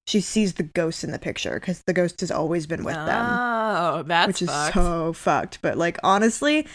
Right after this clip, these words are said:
Speaker 1: like, the, the only part of that movie that I went, <gasps> I was like, "Oh."
Speaker 2: Is, were there lots of jump scares?
Speaker 1: Um, there were some, but, like, that wasn't even, like, a jump
Speaker 2: Okay.
Speaker 1: scare. It was, like, me actually going, "Oh, shit." Like, me thinking,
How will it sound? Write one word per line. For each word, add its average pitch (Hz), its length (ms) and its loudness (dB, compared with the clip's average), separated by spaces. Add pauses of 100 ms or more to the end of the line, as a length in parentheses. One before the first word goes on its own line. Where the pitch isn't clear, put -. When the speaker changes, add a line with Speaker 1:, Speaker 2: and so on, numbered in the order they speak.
(200)
Speaker 1:
like, 208 260 6
the, 240 180 2 (240)
the 226 180 6
only 233 280 6
part 247 200 8
of 226 60 6
that 196 120 8
movie 185 220 4
that 175 160 2
I 180 80 6
went, 180 220 2
<gasps> - 960 -14
I 311 80 4 (360)
was 202 120 4
like, 220 140 4
"Oh." 294 240 4
Speaker 2:
Is, 208 180 0
were 214 160 2
there 220 180 4
lots 214 220 4
of 247 100 -4
jump 180 240 0
scares? 392 520 -6 (280)
Speaker 1:
Um, 247 400 2
there 269 140 6
were 277 100 4
some, 160 580 -4
but, 160 240 2
like, 175 200 2 (180)
that 214 120 6
wasn't 320 200 6
even, 370 140 4
like, 240 120 4
a 196 60 4
jump 185 220 2
Speaker 2:
Okay. 196 80 -4
Speaker 1:
scare. 160 240 2
It 170 80 6
was, 196 140 4
like, 202 120 4
me 220 180 4
actually 208 240 0
going, 180 220 4 (320)
"Oh, 240 220 6
shit." 226 460 2
Like, 190 140 2
me 202 140 4
thinking, 185 380 2